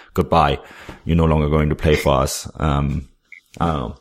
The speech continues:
That's, that's my opinion on this, lads. That's the, the final opinion on this podcast because we're out of time. Um, Andrew, yeah, the, the Russia-Kazakhstan game, that's basically the, the next center of, uh, focus for us, isn't it?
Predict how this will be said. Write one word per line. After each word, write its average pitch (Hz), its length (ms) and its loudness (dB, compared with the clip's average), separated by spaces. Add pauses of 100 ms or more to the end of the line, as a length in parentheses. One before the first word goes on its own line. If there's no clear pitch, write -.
(180)
That's, 135 280 6
that's 147 240 8
my 120 200 10
opinion 117 340 8
on 117 140 8
this, 113 160 6
lads. 107 420 6 (680)
That's - 240 2
the, 95 280 8
the - 80 4
final 107 300 10
opinion 101 400 8
on 104 80 4
this 101 120 6
podcast - 520 4
because 104 320 4
we're 117 160 8
out 120 160 10
of 113 100 2
time. 120 380 6 (100)
Um, 104 380 6
Andrew, 151 480 8 (400)
yeah, 135 180 10
the, 101 260 8
the 117 140 8
Russia-Kazakhstan 117 840 6
game, 117 280 4
that's 101 180 2
basically 104 720 -2
the, 98 280 -2
the 101 80 -2
next 98 280 -2
center 95 260 0
of, 87 400 0
uh, 87 140 -4
focus 95 340 -6
for 80 180 -4
us, 80 160 -6
isn't 92 220 -4
it? 80 220 -8